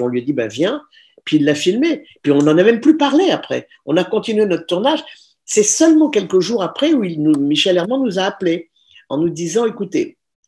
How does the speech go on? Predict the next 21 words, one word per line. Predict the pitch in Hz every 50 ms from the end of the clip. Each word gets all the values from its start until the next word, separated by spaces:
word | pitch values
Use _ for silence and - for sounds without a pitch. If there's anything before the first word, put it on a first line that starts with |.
| _ -
je | - -
suis | 254
au | 269
but | 233 247 247
de | -
Chaumont, | - 214 196 185 180 180 202 254 311 - _ _ _ _ _ _
je | - -
suis | - 180
en | 175
plein | 175 - - 254 285 302
montage | 294 262 247 233 240 233 220 202 196 175
de | 139 135
la | 123 123 123
séquence | - - 139 139 - 156 143 139 123 117 113
douche | 131 156 165 160 160 - - - - - - _ -
amusante. | 123 117 123 143 143 143 160 196 233 285 302 - - - _ _ _ _ _ _ _ _ _ _ _ _ _ -
Sincèrement, | - - - - 285 269 - - 226 202 185 180 190 220 254
je | 208 180 160
trouve | 165 - 220 214 - -
que | - 147
ça | - - 139 - -